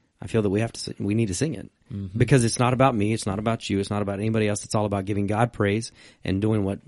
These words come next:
Speaker 1: what is pleasing God.
Speaker 2: Right, exactly.
Speaker 1: But you read this, um, this verse from Hebrews chapter five, verse twelve yesterday, kinda go along with that.
Speaker 2: This is a tough scripture.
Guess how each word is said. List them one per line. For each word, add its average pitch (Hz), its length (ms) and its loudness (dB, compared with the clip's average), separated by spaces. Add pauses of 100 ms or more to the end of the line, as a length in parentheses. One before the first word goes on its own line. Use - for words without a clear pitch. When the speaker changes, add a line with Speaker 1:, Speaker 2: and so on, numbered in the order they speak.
(100)
Speaker 1:
what 107 140 -2
is 87 80 -2
pleasing 90 440 -4
God. 90 340 -6
Speaker 2:
Right, 104 260 -2
exactly. 95 600 -6
Speaker 1:
But 131 120 6
you 135 120 10
read 135 200 10
this, 120 280 6 (440)
um, 101 520 4
this 107 460 -2 (140)
verse 107 300 4
from 98 240 2
Hebrews 98 380 0
chapter 90 320 0
five, 98 260 2
verse 90 160 -4
twelve 92 400 0
yesterday, 90 380 -2
kinda 87 240 0
go 87 100 2
along 92 380 0
with 131 320 6
that. 95 320 4
Speaker 2:
This 110 160 -4
is 95 60 -2
a - 20 -16
tough 104 200 -2
scripture. 95 460 -6